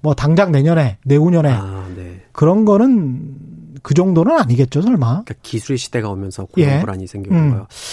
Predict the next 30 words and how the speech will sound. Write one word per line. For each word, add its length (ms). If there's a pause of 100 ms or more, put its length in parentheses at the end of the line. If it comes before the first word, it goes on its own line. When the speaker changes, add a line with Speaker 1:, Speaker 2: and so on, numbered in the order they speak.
(180)
Speaker 2:
아, 160
여기에 280
대해서 380
제가 180
좀 180
너무 240
긍정적일 480
수도 180
있지만 460
Speaker 1:
예. 80
Speaker 2:
긍정적인 440
의견 220
하나 220
좀 220
드릴게요. 540
Speaker 1:
예. 100
Speaker 2:
왜냐하면 300
전 140
가능성이 380
더 80
크다라고 420
보는 200
쪽인데 500
Speaker 1:
음. 320 (560)
Speaker 2:
이제 120 (380)
그런 460 (400)
비판도 460
봤어요. 560
이게 180
뭐 240